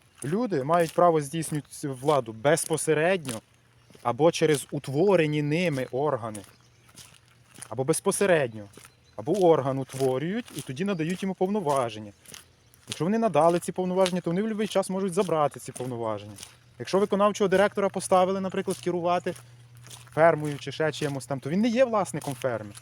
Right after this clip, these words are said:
Він просто виконує обов'язки директора, він керує, наймає персонал, звільняє його, робить все, щоб тут функціонувало.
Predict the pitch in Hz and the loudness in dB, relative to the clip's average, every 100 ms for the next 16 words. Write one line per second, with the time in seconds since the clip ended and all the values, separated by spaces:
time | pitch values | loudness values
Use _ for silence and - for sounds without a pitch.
0 | - - - 127 226 - 254 233 247 262 | -20 -20 -14 -6 -4 -4 -6 -2 -2 -2
1 | 254 220 240 240 240 226 214 151 - 117 | -4 -4 -4 -4 -4 -2 0 -2 -4 -8
2 | 127 208 214 180 170 147 160 160 156 139 | -8 -6 -4 -2 -2 -2 -2 0 0 -2
3 | 131 - 131 113 131 170 139 143 120 113 | -6 -8 -8 -6 -6 -4 -2 -2 -4 -10
4 | 107 - - - - 123 196 202 - 208 | -14 -18 -20 -20 -8 0 0 0 -2 -2
5 | 185 165 - 185 - 175 - 170 170 135 | -4 -8 -6 -6 -6 -6 -6 -6 -4 -2
6 | 117 98 | -2 -4